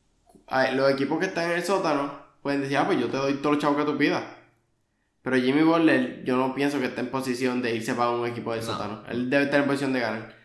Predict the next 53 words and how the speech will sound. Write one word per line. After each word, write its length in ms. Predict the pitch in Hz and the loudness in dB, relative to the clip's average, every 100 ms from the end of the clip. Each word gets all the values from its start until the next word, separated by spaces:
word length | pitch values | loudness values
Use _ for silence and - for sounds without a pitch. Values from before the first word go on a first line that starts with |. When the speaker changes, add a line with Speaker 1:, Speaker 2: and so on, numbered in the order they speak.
| _ _ _ | _ _ _
Speaker 1:
So, 240 | 135 113 | -4 2
para 220 | 131 131 | 4 4
mí, 120 | 143 | 4
él 100 | 156 | 4
no 120 | 135 131 | 2 2
debe, 280 | 135 135 135 - - _ - | 2 0 -2 -12 -20 _ -4
no 180 | 127 | 2
Speaker 2:
Y 40 | 131 | 6
con 80 | 143 | 8
Speaker 1:
debe 40 | |
Speaker 2:
lo 60 | 151 | 8
que, 80 | 151 | 8
Speaker 1:
pedir. 320 | 151 156 139 | 8 8 6
Speaker 2:
y 40 | 120 | 6
con 100 | 143 | 6
lo 40 | |
que 60 | 143 | 6
pasó 180 | 135 147 | 4 0
en 60 | |
Minnesota, 560 | 180 180 185 120 101 - | -2 0 0 -2 -6 -6
eh, 80 | 110 | -4
Speaker 1:
Eh. 260 | 113 104 - | -2 0 0
Speaker 2:
él, 60 | 147 | 0
él 60 | |
no, 180 | 147 131 | 2 2
él 100 | 147 | 2
no 140 | 143 | 0
quiere 220 | 143 127 123 | 0 2 2
estar 180 | 123 | 0
en 60 | 123 | -4
un 40 | 120 | -4
equipo 180 | 113 110 | -6 -2
perdedor. 400 | 107 104 95 104 | -2 -2 -6 -8
Speaker 1:
Exacto. 480 | - 127 120 117 110 | -4 -2 0 -2 -2
Así 220 | 113 143 | -2 0
que, 120 | 147 131 | 2 2
para 300 | - 131 135 | 2 2 6
mí, 300 | 175 185 185 - | 6 4 2 -6
eh, 680 | 123 120 113 113 110 107 - | -4 -2 0 -2 -2 -6 -6
él 140 | 117 | -6
se 140 | 127 123 | -4 -2
queda. 500 | 107 101 - - _ _ - | -2 -4 -8 -16 _ _ -8
Ahora, 680 | 110 117 120 101 - - _ _ _ _ _ _ _ _ _ _ _ _ _ _ - | -2 0 0 -2 -8 -18 _ _ _ _ _ _ _ _ _ _ _ _ _ _ 0
Filadelfia 520 | 147 139 120 127 160 | 4 4 4 0 0
están 220 | 175 175 | 0 0
tomando 300 | 175 165 160 | 0 0 0
un 60 | 151 | 2
riesgo 360 | 147 135 135 | 2 2 2
bien 160 | 127 123 | 2 0
cabrón. 480 | 104 101 110 95 - _ _ _ _ _ - | -4 -4 -4 -6 -12 _ _ _ _ _ -6
Porque 280 | 113 113 | -4 -4
Filadelfia 520 | 117 120 107 107 147 143 | -4 -2 -2 0 2 2
tiene 560 | 156 165 170 165 - | 2 2 0 -4 -10